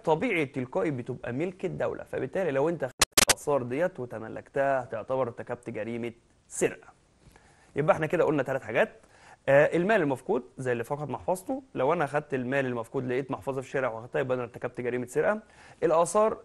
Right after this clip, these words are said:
لو انا بفحت في الارض ولقيت فيها اثار واخدتها تقوم بيه جريمه السرقه لانها ملك الدوله اصلا.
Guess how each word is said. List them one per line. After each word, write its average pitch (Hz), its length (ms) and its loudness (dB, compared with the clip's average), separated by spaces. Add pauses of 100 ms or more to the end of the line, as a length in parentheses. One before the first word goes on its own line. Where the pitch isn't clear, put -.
(120)
لو 139 260 6
انا 127 340 0
بفحت 139 380 0
في - 60 -18
الارض 135 260 0
ولقيت 127 260 -2
فيها 143 320 0
اثار 127 240 0
واخدتها 117 600 -2
تقوم 127 320 -6
بيه 131 120 0
جريمه 127 320 -2
السرقه 143 360 -2
لانها 123 280 -4
ملك 135 240 -6
الدوله 123 400 0
اصلا. 214 340 0